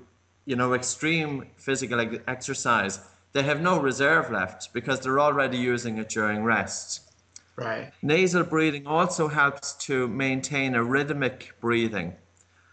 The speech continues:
Speaker 1: and it'll also bring down the heart rate. For example, if you're doing the same amount of exercise with your mouth open or mouth closed, you, you can expect your heart rate to come down probably by about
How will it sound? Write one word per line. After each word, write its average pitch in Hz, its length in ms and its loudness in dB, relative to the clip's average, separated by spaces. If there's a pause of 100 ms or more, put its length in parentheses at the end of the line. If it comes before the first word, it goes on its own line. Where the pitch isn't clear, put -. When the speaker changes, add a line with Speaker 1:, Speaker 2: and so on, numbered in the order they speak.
Speaker 1:
and 127 240 4
it'll 135 220 2
also 170 280 0
bring 139 300 -2
down 127 260 2
the 127 60 -4
heart 127 360 2
rate. 92 460 -6 (1000)
For - 160 -2
example, 139 840 0 (240)
if 170 200 -2
you're 180 220 2
doing 139 540 -2 (800)
the 139 80 -6
same 175 340 0
amount 156 300 2
of 131 120 -6
exercise 127 640 0
with 120 160 -4
your 123 100 -2
mouth 123 320 2
open 131 340 -2
or 120 100 4
mouth 117 300 2
closed, 117 440 0
you, 113 260 0
you 135 140 -2
can 135 180 -4
expect - 480 0
your 160 100 4
heart 156 360 2
rate 131 200 0
to - 100 -14
come 123 220 -4
down 127 280 4
probably 165 500 -4
by 147 320 2
about 139 360 0